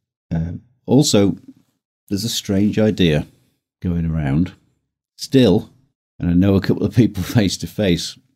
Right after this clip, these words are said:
who are prone to this particular infection, let's call it, is that the business aspect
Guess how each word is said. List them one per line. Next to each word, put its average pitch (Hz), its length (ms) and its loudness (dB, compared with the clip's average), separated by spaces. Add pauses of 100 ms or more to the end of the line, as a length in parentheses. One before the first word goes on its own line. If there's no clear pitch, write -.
(240)
who 85 220 -4 (220)
are 80 340 -2 (160)
prone 90 320 2
to 78 120 -4
this 76 200 -2
particular 78 720 -6 (720)
infection, 87 800 -2
let's - 180 -8
call 78 240 0
it, - 100 -2 (880)
is 92 160 -4
that 104 220 0 (440)
the 98 80 -2
business 113 520 2
aspect - 640 -2